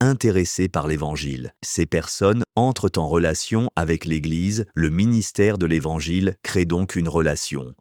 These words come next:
Ensuite, l'Église aide les personnes qui sont en relation avec l'Église. Peut-être que toutes ces personnes ne sont pas encore croyantes, mais elles sont en relation et sont attirées par le ministère de l'Évangile de l'Église.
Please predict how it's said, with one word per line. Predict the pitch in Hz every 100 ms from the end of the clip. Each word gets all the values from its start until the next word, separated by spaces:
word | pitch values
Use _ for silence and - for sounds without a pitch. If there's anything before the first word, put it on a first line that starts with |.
| _ _
Ensuite, | 160 175 - 135 139 - _
l'Église | 156 92 87 110 135 107 -
aide | 117 104
les | 82
personnes | 85 - 101 104 98
qui | 87
sont | - 87 82
en | 76
relation | 92 92 85 - 90 76
avec | 69 -
l'Église. | 73 65 67 62 58 - _
Peut-être | - 104 139 135 90
que | 85
toutes | - 127
ces | - 95
personnes | - 82 - 104 117 113 -
ne | 85
sont | - 80
pas | 87 85
encore | 80 90 -
croyantes, | - 78 82 95 110 - _
mais | 82 87
elles | 87 78
sont | - 95 82
en | 78
relation | 82 76 - - 90 120 -
et | 90
sont | - 82 104
attirées | 104 95 95 113
par | 78
le | 76
ministère | 80 85 80 - 104 95
de | 82
l'Évangile | 80 76 78 78 90
de | 80
l'Église. | 78 76 76 71 65 62